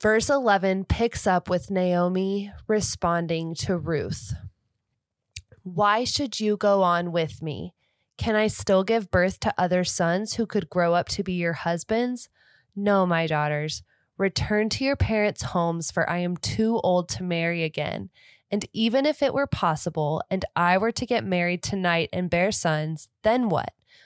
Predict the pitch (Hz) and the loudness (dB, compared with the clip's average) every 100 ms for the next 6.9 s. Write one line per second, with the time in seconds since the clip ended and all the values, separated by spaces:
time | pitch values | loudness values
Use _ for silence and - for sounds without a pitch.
0 | _ _ 208 190 208 202 180 185 - 240 | _ _ -2 0 -2 0 0 -2 0 0
1 | 233 233 247 233 180 180 170 175 175 226 | 0 0 -2 -6 -2 0 4 4 4 2
2 | - 190 185 - 175 185 196 - 208 180 | -2 0 -2 -4 -2 0 0 -2 0 2
3 | 170 180 - 190 190 165 156 175 254 - | 2 0 0 0 2 2 2 2 0 -4
4 | - _ - _ _ - 208 220 196 160 | -8 _ -20 _ _ -6 2 4 4 2
5 | - - 175 - - - 254 - 202 160 | -2 -4 -4 -4 -2 0 0 0 0 0
6 | 151 160 165 156 156 156 180 208 - | -2 -4 -2 0 0 0 0 -2 -6